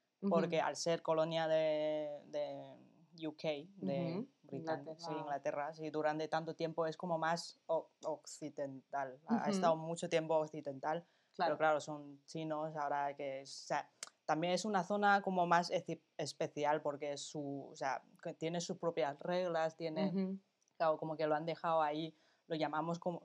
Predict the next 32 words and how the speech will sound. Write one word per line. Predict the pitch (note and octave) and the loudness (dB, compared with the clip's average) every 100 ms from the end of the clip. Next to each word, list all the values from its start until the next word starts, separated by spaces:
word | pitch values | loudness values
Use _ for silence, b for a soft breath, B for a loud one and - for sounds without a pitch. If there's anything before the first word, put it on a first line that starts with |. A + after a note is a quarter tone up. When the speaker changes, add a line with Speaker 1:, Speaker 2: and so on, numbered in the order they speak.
| - | -12
Speaker 2:
es | D#3 | -12
que | - D#3+ | -6 -2
no | D4 | 0
sé | F3+ | 0
cómo | E3+ E3+ | 0 0
es | F3 | 0
el | F3+ D#3 | -2 0
nombre | D#3+ E3+ | 2 2
Speaker 1:
Sí, | E3+ A3+ | 2 2
Speaker 2:
oficial. | G#3 G3+ G#3 - | 2 2 4 4
Speaker 1:
tiene | G3 F#3+ F#3 F3+ | 2 0 -2 -4
como | F3 F3 E3+ E3+ | -2 2 4 4
Speaker 2:
Sí. | |
Speaker 1:
es, | E3+ D#3+ - | 2 0 -4
ay, | F3+ G3+ D#3+ | -4 -6 -6
no | E3+ | -6
me | D#3+ | -4
sale | F3 E3 | 4 4
la | |
palabra, | D#3+ D#3 E3 D#3+ C#3 D#3+ | 6 6 6 6 4 0
Speaker 2:
Eso, | D#3 E3 | 2 2
que | D#3 E3 | 2 4
no | |
es | F#3+ | 2
Speaker 1:
em, | A3 | 4
Speaker 2:
una | G3 | 2
provincia, | F3+ E3 F3+ - E3 D#3 | 4 4 4 0 0 0
sino | F3 D#3+ D#3 | 0 -2 -2
como | E3 D#3+ | 0 2
autónoma. | D3+ D3+ D3 D#3+ D#3+ F#3 G3 G3+ G3+ | 2 0 -2 -4 0 0 2 0 -2
Speaker 1:
provincia, | G3+ G3 F#3+ F#3 | -2 0 0 2
Speaker 2:
Es, | F3+ F3 | 2 0